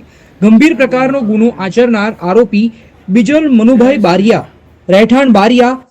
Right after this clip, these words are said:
જિલ્લો દાહોદનાને ગણતરીના દિવસોમાં જ ઝડપી પાડીને કાર્યવાહી હાથ ધરી હતી. આ આરોપી બે વર્ષથી ડાકોર શનિદેવ મંદિરમાં સેવા પૂજા તથા સફાઈનું કામ કરતો હતો. મંદિર દ્વારા આપવામાં આવતું મહેનતાણુંથી તે ખુશ નહોતો,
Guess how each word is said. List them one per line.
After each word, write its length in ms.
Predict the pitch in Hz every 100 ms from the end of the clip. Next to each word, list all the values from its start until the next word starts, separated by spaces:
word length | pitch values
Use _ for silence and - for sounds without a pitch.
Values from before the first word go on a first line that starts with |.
| -
જિલ્લો 360 | 170 254 311
દાહોદનાને 680 | 226 214 233 220 240 254 262
ગણતરીના 460 | 208 226 220 226 240
દિવસોમાં 460 | 226 202 254 262
જ 100 | 247
ઝડપી 280 | 202 190 226
પાડીને 400 | 208 208 254 202
કાર્યવાહી 600 | - 190 226 247 233 247
હાથ 180 | 196 180
ધરી 300 | 160 170 160
હતી. 300 | 160 175 _ -
આ 60 |
આરોપી 360 | 196 208 247 269
બે 180 | 220 220
વર્ષથી 480 | 220 247 240 254 269
ડાકોર 420 | 214 202 208 285
શનિદેવ 340 | 247 233 240
મંદિરમાં 480 | 233 214 220 226 233
સેવા 260 | 220 208 190
પૂજા 260 | 190 214
તથા 180 | 233 220
સફાઈનું 460 | 196 170 185 220 240
કામ 240 | 247 254
કરતો 260 | 254 254 233
હતો. 240 | 170 - _ _ _ -
મંદિર 360 | 202 254 302
દ્વારા 300 | 302 285 294
આપવામાં 420 | 302 240 254 262 262
આવતું 280 | 247 254
મહેનતાણુંથી 680 | 226 220 233 240 220 240 240
તે 100 | 220
ખુશ 340 | 226 208 226 196
નહોતો, 360 | 160 156 -